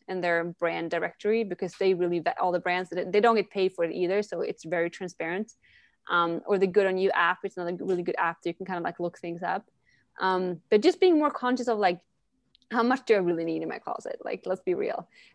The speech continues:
Um, and then, you know, how much can I buy something secondhand? I think it's super cool to vintage shop.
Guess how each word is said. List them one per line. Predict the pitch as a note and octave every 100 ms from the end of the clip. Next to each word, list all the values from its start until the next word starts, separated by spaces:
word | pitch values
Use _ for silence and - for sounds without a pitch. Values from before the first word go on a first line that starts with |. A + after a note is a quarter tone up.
| -
Um, | G3 G3 F3
and | G#3+
then, | G#3+ G#3 -
you | F3 G3
know, | E3+
how | F#3+
much | A3 A3+ -
can | A3
I | G3
buy | F3+ F#3+ G3
something | G3 G3 F#3
secondhand? | F#3 F#3 F#3 F3+
I | F3
think | G#3
it's | F#3 -
super | A3 G3+
cool | F#3 F#3
to | E3
vintage | E3 E3 - -
shop. | - D#3+